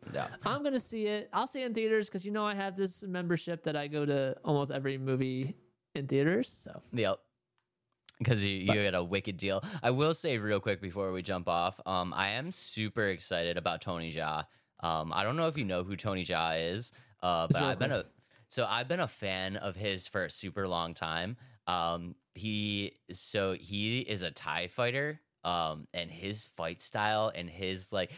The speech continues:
Speaker 1: like, picture Jackie Chan without any of, like, the quirky humor. He's just, like,
Speaker 2: Gotcha.
Speaker 1: Jackie Chan style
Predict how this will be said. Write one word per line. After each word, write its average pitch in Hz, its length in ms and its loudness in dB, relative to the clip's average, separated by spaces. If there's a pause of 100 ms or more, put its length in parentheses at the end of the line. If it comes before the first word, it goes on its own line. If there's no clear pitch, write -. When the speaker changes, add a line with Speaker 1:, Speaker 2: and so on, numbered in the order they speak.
(140)
Speaker 1:
like, 113 200 -2 (240)
picture 185 640 -2 (220)
Jackie 110 440 -2
Chan 104 680 -2
without 98 420 -2 (100)
any 107 380 -2
of, 95 220 -4
like, 92 180 -2
the 90 80 -2
quirky 95 560 -6
humor. 98 680 -2 (140)
He's 117 320 -2
just, 139 240 2
like, 131 140 4
Speaker 2:
Gotcha. 143 380 2
Speaker 1:
Jackie 123 480 -2
Chan 113 480 -2
style 98 680 0